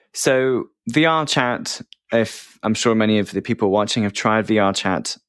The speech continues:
has a native camera that's really accessible and easy to pull out using the menu system. And with this camera,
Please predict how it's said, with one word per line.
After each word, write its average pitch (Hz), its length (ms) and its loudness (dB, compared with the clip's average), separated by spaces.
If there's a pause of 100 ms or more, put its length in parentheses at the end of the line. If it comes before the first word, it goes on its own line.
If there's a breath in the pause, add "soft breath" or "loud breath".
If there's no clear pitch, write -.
has 110 500 -2
a 95 460 4
native 98 720 0
camera 135 440 0 (360 soft breath)
that's 101 240 0
really 104 280 2
accessible 101 600 2
and 98 160 0
easy 98 260 0
to - 100 -8
pull 101 240 0
out 110 360 0 (460 loud breath)
using 104 360 2
the - 60 2
menu 101 280 2
system. 160 560 0
And 107 140 2
with 107 140 2
this 107 140 0
camera, 107 520 0